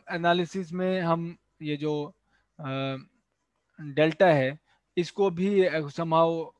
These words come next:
वेक्टर डिनो-, अ, वो ट्रीट करते हैं, ठीक है, थ्री डायमेंशन के, इसके भी ये आपके पास होता है partial over partial X I plus partial over partial, अ, Y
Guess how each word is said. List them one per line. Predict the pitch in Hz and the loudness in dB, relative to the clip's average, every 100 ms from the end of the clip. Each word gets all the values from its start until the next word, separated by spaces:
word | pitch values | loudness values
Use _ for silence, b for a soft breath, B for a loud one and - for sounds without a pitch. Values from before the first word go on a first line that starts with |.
| _ 156 | _ -6
वेक्टर | 147 143 175 151 | -4 -2 -2 -4
डिनो-, | 147 147 135 | -6 -6 -6
अ, | 139 139 | -6 -8
वो | 131 135 131 127 | -8 -10 -10 -12
ट्रीट | 127 147 135 | -8 -6 -6
करते | - 117 123 | -8 -10 -12
हैं, | 117 - - | -14 -16 -14
ठीक | 151 | -10
है, | 180 | -8
थ्री | 160 147 | -6 -4
डायमेंशन | 135 131 131 135 | -4 -6 -8 -10
के, | 131 135 | -8 -10
इसके | - 147 | -6 -6
भी | 139 | -4
ये | 139 | -4
आपके | 127 127 131 | -4 -6 -10
पास | 127 123 | -10 -12
होता | 127 - | -14 -14
है | 131 b b b _ - | -16 b b b _ -4
partial | 135 131 139 | -2 -2 -4
over | 135 135 131 | -6 -8 -8
partial | 127 127 135 127 - 190 | -10 -8 -10 -12 -12 -6
X | 147 147 - - _ _ _ _ _ _ _ - | -6 -6 -20 -20 _ _ _ _ _ _ _ -2
I | 139 143 147 139 _ _ _ _ _ _ _ _ - | 2 2 0 -8 _ _ _ _ _ _ _ _ -10
plus | 135 131 123 - _ - | -6 -6 -10 -20 _ -12
partial | 135 135 127 139 135 151 _ - | -8 -8 -8 -10 -12 -14 _ -14
over | 135 131 131 - - | -12 -10 -12 -16 -12
partial, | 131 131 123 135 165 _ _ _ _ _ _ 156 135 - - | -10 -10 -12 -18 -20 _ _ _ _ _ _ -18 -18 -20 -18
अ, | 139 131 | -14 -8
Y | 139 143 | -4 -4